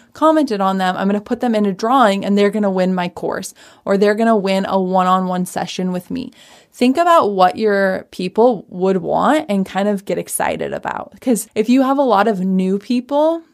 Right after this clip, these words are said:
following you, like, you haven't had your Instagram for a long time, there's not a lot of D Ms back and forth, maybe there's not a lot of trust, they might be more excited about a cookbook or a book, something that isn't as much value as your one-on-one session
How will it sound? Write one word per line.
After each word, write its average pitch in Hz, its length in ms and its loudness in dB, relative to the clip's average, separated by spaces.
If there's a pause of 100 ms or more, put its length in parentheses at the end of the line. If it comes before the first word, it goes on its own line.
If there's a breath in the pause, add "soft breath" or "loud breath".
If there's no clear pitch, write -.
(100)
following 285 440 2
you, 311 120 2
like, 214 200 0
you 202 40 0
haven't 196 220 -8
had 285 240 0
your 285 100 0
Instagram 285 380 -2
for 277 80 -2
a 285 60 2
long 269 240 4
time, 240 320 2
there's 190 240 0
not 196 180 0
a - 20 2
lot 202 200 2
of 175 120 -6
D 190 160 -8
Ms 202 280 0
back 185 240 -4
and 185 100 -4
forth, 226 300 -2
maybe 185 140 0
there's 185 200 -2
not 175 120 -2
a 170 40 -4
lot 180 180 0
of - 80 -14
trust, 220 360 -6 (320 loud breath)
they 214 180 2
might 240 260 2
be 220 140 -2
more 190 300 0
excited 180 580 -4
about 175 480 0 (300 soft breath)
a 202 100 -6
cookbook 196 580 -2
or 196 140 2
a 226 120 4
book, 226 380 2
something 254 320 0
that 190 300 -2 (340 soft breath)
isn't 254 380 2
as 196 220 0
much 196 220 -2
value 196 500 2
as 185 180 -4
your 185 100 -2
one-on-one 180 600 -2
session 294 580 -2